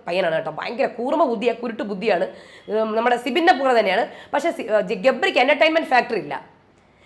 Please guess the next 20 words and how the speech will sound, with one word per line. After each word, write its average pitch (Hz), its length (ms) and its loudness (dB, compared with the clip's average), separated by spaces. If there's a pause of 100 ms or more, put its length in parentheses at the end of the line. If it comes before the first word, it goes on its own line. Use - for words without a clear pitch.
(140)
ഡാൻസ് 285 320 8
അറിയാം, 349 280 8
പാട്ടറിയാം, 254 540 6
പക്ഷെ 247 180 0
പ്രേക്ഷകരെ 285 480 6
കയ്യിലെടുക്കാനുള്ള 269 720 6
ഒരു 262 60 4
ക്വാളിറ്റി 254 640 4 (240)
ഗബ്രിക്ക് 214 340 0
വരുന്നില്ല, 196 460 2 (120)
ഒരു 233 100 -2
കഴിവ് 294 420 4
വരുന്നില്ല. 185 460 2 (380)
അതുണ്ടായിരുന്നെങ്കിൽ 330 760 6
ഇപ്പൊ 220 260 -4
ഗബ്രിക്ക് 240 400 0
ഒരുപാട് 311 420 8
ഫാൻ 262 220 4
ഫോളോയിങ് 240 340 2
വന്നേനെ. 143 340 -6